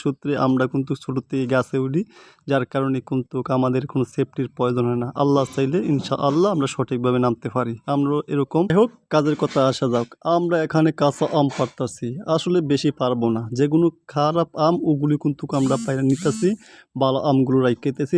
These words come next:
পাকার জন্য, ওয়েট করার জন্য। আপনারাও চাইলে কিন্তু এইভাবে গাছের থেকে যদি পারতে চান, অবশ্যই প্রশিক্ষণ দেয়া উঠবেন গাছ। প্রচুর পরিমাণ আম হয় এই গাছ, চার থেকে পাঁচ। আমার পিছনে আসমান দেখা যাচ্ছে, চতুর্দিকে ফলো করেন, সবচেয়ে উঁচা গাছ এই আম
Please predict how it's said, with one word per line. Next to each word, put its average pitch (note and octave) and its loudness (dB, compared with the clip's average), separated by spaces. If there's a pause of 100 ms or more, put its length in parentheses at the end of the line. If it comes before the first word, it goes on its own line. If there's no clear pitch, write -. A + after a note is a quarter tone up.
(120)
পাকার C3 0
জন্য, C3 4 (140)
ওয়েট E3+ 2
করার C3+ 2
জন্য। B2 2 (260)
আপনারাও E3 0
চাইলে D3+ 2 (100)
কিন্তু C#3+ -2 (160)
এইভাবে C3+ 2 (100)
গাছের C3 -2
থেকে D3 -2
যদি C#3 0 (120)
পারতে C3+ -4
চান, F3 0 (120)
অবশ্যই D3+ -4
প্রশিক্ষণ D3+ -2
দেয়া D#3+ -2 (120)
উঠবেন D3+ 0 (100)
গাছ। B2 -2
প্রচুর D#3+ -2 (140)
পরিমাণ D#3 4 (160)
আম C#3+ 4 (120)
হয় C#3 0 (100)
এই B2+ -4
গাছ, B2+ 0
চার D#3 2 (140)
থেকে D3+ 0 (120)
পাঁচ। C#3+ -2 (280)
আমার F3 2
পিছনে E3 2 (160)
আসমান D#3 2 (100)
দেখা C#3 2
যাচ্ছে, B2 -4 (240)
চতুর্দিকে D#3 0 (100)
ফলো C#3+ 2 (100)
করেন, A#2+ -4 (280)
সবচেয়ে - -2
উঁচা D3 0 (100)
গাছ C#3+ 2 (180)
এই D3+ 0 (100)
আম C3+ 4